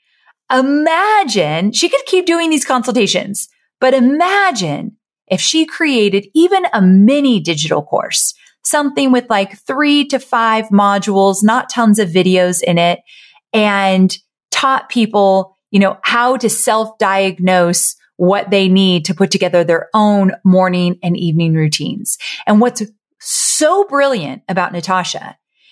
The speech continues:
is that she recommends products and she has affiliate links.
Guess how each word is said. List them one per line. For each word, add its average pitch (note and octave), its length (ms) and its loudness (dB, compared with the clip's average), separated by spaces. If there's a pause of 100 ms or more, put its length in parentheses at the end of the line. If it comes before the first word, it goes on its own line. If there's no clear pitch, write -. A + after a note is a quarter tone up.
(140)
is G#3 220 0
that G3 380 -2
she D#4 340 -2
recommends G#3 640 0
products E3+ 500 -4
and E3+ 120 -4
she C4 160 -2
has G3+ 280 -2
affiliate D#3 520 0
links. - 480 -8